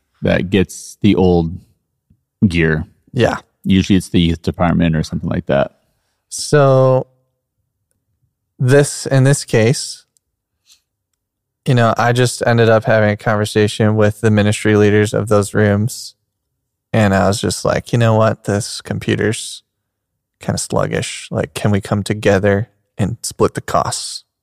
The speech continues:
Speaker 2: essentially?"
Speaker 1: 'Cause they, they use Pro Presenter up there?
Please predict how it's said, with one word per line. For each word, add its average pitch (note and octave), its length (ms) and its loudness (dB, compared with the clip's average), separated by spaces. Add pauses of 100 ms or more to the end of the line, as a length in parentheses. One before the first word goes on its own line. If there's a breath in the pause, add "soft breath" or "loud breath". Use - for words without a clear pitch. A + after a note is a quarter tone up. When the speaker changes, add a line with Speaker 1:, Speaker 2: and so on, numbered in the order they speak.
(260)
Speaker 2:
essentially?" - 720 -6
Speaker 1:
'Cause A2 180 0
they, B2 360 2 (440)
they A2 140 4
use A2 300 6
Pro A2+ 160 0
Presenter A2+ 380 2
up G#2+ 120 -2
there? B2+ 320 2